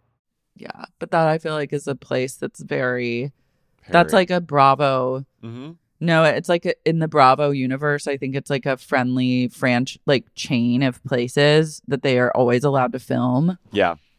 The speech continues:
Speaker 1: So we just have to accept the Landos.
Speaker 2: That one, though, in particular is very, like, hodgepodge. That's the vibe when you walk in there.
Speaker 1: I've never been in there. That was the old Hyatt house, like,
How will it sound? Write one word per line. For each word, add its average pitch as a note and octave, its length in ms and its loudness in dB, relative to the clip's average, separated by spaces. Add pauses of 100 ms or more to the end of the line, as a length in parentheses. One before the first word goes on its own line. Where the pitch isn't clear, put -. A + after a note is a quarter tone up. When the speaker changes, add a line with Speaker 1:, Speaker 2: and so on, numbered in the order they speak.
(120)
Speaker 1:
So B2 240 -2
we B2 140 -2
just B2 220 -6
have C3+ 220 -8
to C3+ 240 -10 (140)
accept - 400 -8
the C3 140 2
Landos. B2+ 600 -4 (520)
Speaker 2:
That B2 220 6
one, D3 180 6
though, C#3+ 240 8
in A#2+ 240 0
particular G#2+ 580 2
is F#2 140 0
very, F2+ 340 2
like, E2+ 360 -2 (480)
hodgepodge. C#3 1120 4 (120)
That's - 200 -10
the A2 80 -12
vibe F2+ 360 0
when F2+ 120 -14
you F2 100 -10
walk F2 220 -6
in E2+ 140 -12
there. E2+ 260 -10 (560)
Speaker 1:
I've F#3 120 -6
never D#4 220 0
been F#3+ 220 2
in G#3 120 2
there. C#3+ 320 -4
That - 160 4
was D4+ 120 -2
the F4 180 0
old F3+ 360 0
Hyatt D#3+ 520 0
house, - 400 -8 (460)
like, C#3+ 280 -8